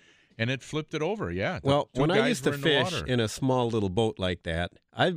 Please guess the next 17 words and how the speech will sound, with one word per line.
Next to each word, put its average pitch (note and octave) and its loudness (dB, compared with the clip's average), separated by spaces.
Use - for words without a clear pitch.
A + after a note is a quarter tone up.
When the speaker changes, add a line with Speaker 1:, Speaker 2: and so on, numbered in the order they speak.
Speaker 2:
I F3 2
was C#3+ 2
in D#3+ 2
stuff - -4
like F#2 0
that, F#2+ 4
Speaker 1:
Yeah, C3+ 2
oh, B3 -2
yeah. A3 -2
Speaker 2:
and D3+ 4
I C#3+ 4
knew A#3 4
enough A#2+ 2
to C3+ 2
keep - -2
the C3 0
bow D#3+ 2